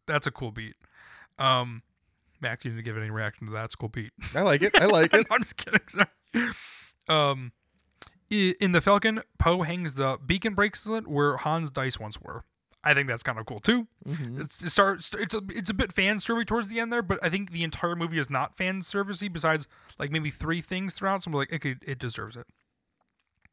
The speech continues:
Speaker 1: Leia watches Poe, uh, and Chewie in the Falcon dart off in one direction.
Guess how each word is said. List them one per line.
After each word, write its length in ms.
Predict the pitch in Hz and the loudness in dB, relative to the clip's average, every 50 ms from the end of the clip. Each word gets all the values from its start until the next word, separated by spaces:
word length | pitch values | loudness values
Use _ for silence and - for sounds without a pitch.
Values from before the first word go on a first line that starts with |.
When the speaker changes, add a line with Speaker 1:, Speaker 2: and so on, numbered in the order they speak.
| _ _ - - - - - - - - - - - - - | _ _ -20 -20 -18 -16 -16 -16 -16 -16 -16 -18 -20 -6 0
Speaker 1:
Leia 220 | 175 175 208 208 180 | 2 4 6 8 8
watches 300 | 180 175 165 180 160 - | 8 8 6 4 0 -4
Poe, 440 | - - 156 151 135 135 135 - - _ _ - | 0 2 2 2 2 0 -2 -6 -12 _ _ -2
uh, 200 | 143 123 123 123 123 | 2 4 4 4 2
and 140 | 139 131 123 | -2 -4 -4
Chewie 440 | - - 165 151 143 139 139 139 - - | -4 -4 -2 0 0 0 -2 -2 -6 -8
in 100 | 151 127 | -8 -6
the 80 | 120 - | -6 -2
Falcon 480 | - 180 180 175 - 147 131 135 139 - 151 | 2 4 4 4 4 0 -4 -4 -6 -8 -2
dart 200 | - 139 135 131 | 0 2 2 2
off 100 | 123 135 | 2 0
in 80 | 120 | 0
one 140 | 117 117 120 | -2 -4 -4
direction. 480 | 117 107 104 110 - - 95 101 123 | -4 -6 -8 -8 -10 -12 -16 -16 -18